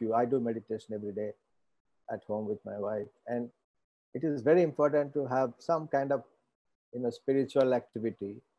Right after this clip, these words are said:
if you, if you can, or just sit quiet and meditate. There is no substitute for a healthy diet. Lots of fruits, nuts, very little,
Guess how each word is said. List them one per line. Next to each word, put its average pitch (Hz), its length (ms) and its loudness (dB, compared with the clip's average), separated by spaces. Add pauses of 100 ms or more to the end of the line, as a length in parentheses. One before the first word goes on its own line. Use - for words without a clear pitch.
(120)
if 113 180 -14
you, 113 220 -6
if 104 100 -16 (120)
you 110 120 -6
can, 107 320 -2 (240)
or 151 180 2
just 143 260 -2
sit 160 240 0
quiet 120 360 2 (160)
and 110 160 -10
meditate. 107 440 -4 (840)
There 151 140 8
is 147 180 0
no 165 240 8
substitute 185 720 4
for 170 160 6
a 147 60 4
healthy 143 360 4
diet. - 440 -8 (500)
Lots 143 280 2
of 135 140 2
fruits, - 600 2
nuts, 127 560 -2 (1000)
very 139 400 8
little, 143 420 4